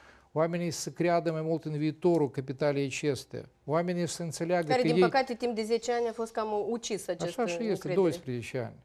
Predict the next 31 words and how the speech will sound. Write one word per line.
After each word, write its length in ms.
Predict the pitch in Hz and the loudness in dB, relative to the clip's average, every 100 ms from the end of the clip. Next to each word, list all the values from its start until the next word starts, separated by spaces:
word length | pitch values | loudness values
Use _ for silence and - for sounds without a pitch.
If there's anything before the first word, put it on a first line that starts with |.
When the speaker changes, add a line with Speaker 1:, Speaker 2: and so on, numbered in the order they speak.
| - | -16
Speaker 1:
Și, 180 | - 147 | -2 2
uh, 340 | 143 147 139 | 2 2 0
oamenii, 540 | 147 175 190 190 175 165 143 | 4 4 4 2 0 0 2
uh, 60 | 131 | 0
familiile 480 | 135 147 180 185 170 | 0 -2 0 0 0
să 220 | - 147 | -2 -6
creadă 500 | - 160 180 175 135 | 0 2 4 2 0
că 140 | - | -2
ei 160 | 139 143 | -2 -2
pot 220 | - 165 | 0 -2
să 160 | - 139 127 | -2 -10 -2
dea 400 | 156 175 151 135 - - - - - - | 4 4 4 0 -6 -20 -20 -20 -18 -6
în, 240 | 147 147 | -4 0
uh, 280 | 147 139 131 | 0 2 -2
capitala 420 | 131 135 170 156 | -4 -2 2 2
aceasta 600 | 143 170 165 - 170 156 - 127 | 2 2 0 2 2 2 0 -2
educație, 840 | 143 151 - 180 170 - 123 117 - | 0 0 0 2 0 -2 -6 -6 2
tot, 400 | 190 180 - - - | 6 6 4 -14 0
tot 400 | 185 170 - - | 2 2 -4 -8
posibil 520 | 160 143 - 185 180 | -4 -4 -4 0 0
copilul 360 | - 151 175 160 | 0 -4 -2 -4
să 80 | - | -6
primească 580 | - 156 147 117 - 113 | -6 -2 -2 -4 -8 -12
și 260 | - 165 147 | -6 -4 -4
să 220 | - 147 | -2 -4
se 200 | - 165 | -2 -2
ocupe 500 | 156 - 175 165 139 | -2 -4 -2 2 2
cu 340 | - 151 143 - - - - | 2 0 0 -4 -20 -20 -8
diferite 420 | 135 160 175 143 | -4 -2 -2 -2
sporturi, 640 | - - 131 113 - - 131 | -6 -2 -2 -2 -8 -10 -6
da? 200 | 160 | -6